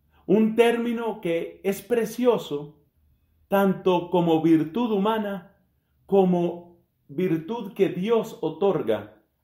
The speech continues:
a aquellos que le aman. Estoy hablando de la prudencia. Hay una prudencia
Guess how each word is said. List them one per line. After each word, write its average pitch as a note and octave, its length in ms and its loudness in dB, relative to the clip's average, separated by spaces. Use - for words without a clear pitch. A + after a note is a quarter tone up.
a C#3 180 0
aquellos G3 880 -2
que D#3 120 0
le B2 160 2
aman. E2+ 440 -4
Estoy G3 360 4
hablando F#3+ 840 0
de D#3 100 0
la C#3+ 540 -6
prudencia. B2 920 -2
Hay G3+ 200 4
una C4+ 320 2
prudencia F3+ 1000 -2